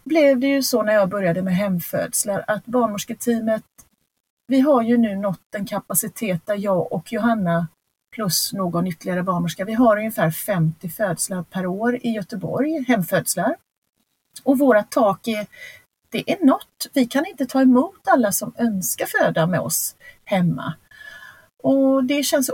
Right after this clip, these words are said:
oerhört ledsamt att man vet att fysiologiska födslar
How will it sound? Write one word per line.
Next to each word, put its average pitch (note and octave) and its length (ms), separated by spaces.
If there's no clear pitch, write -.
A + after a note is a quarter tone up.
oerhört B3 460
ledsamt B3+ 540
att B3 120
man B3 160
vet A#3 340
att G#3+ 160
fysiologiska B3 760
födslar G#3+ 600